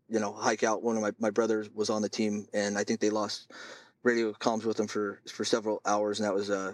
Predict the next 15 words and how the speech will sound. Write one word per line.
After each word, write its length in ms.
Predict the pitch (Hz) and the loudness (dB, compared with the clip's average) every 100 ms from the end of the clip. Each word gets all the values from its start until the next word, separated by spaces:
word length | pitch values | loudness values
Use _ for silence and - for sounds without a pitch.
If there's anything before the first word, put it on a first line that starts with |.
| - | -2
I 60 | |
remember 240 | 110 107 104 | 0 0 0
me 100 | 107 | 0
and 80 | |
my 80 | 104 | 0
older 240 | 101 107 101 | 0 0 0
brother 220 | 107 101 | 0 2
Ryan 260 | 104 101 | 2 2
are 60 | 101 | 0
at 100 | 98 | 0
the 140 | 98 | -2
command 340 | 95 107 104 101 | 0 0 2 0
post. 280 | 110 101 - | 0 -2 -4
We're 80 | 104 | -2
kinda 300 | 104 98 | -2 -2